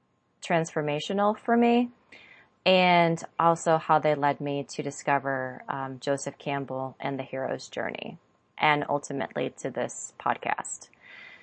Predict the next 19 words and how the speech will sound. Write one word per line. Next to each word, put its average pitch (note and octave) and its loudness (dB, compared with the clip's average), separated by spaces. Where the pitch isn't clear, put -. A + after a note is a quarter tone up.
So A3 8
I'll A3+ 4
bring C#4 6
you C4 4
back F3+ 8
to D#3+ 4
July D3+ 2
sixteenth, D3 -6
twenty D3+ -4
fifteen, C#3 -6
um, C#3+ 2
which D3 -10
was - -8
three E3+ 0
years D3 -2
ago C#3+ 0
to - -8
this C#3 -8
date. C3+ -2